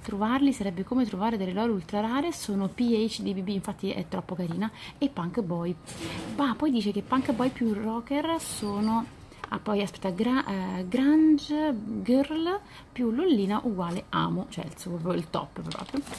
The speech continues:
E poi qui c'è la sua lista delle sue preferite, ancora Chicky Baby, Angel, Spike. Per Lara chiede quali sono le sue LOL preferite. Io direi che Lara preferisce Lollina, forse Alice e Unicorn credo,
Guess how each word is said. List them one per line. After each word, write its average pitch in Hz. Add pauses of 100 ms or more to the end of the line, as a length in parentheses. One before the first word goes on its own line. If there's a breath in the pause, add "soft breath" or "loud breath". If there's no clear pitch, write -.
(120)
E -
poi 190
qui 226
c'è 202
la 185
sua 196
lista 180
delle 170
sue -
preferite, 190
ancora 175
Chicky -
Baby, 214
Angel, 175
Spike. 494
Per 240
Lara 208 (320 loud breath)
chiede 233
quali 277
sono 381
le 339
sue 214
LOL 208
preferite. 185
Io 269
direi 208
che 214
Lara 247
preferisce 208
Lollina, 220
forse -
Alice 233
e 240
Unicorn 208
credo, 220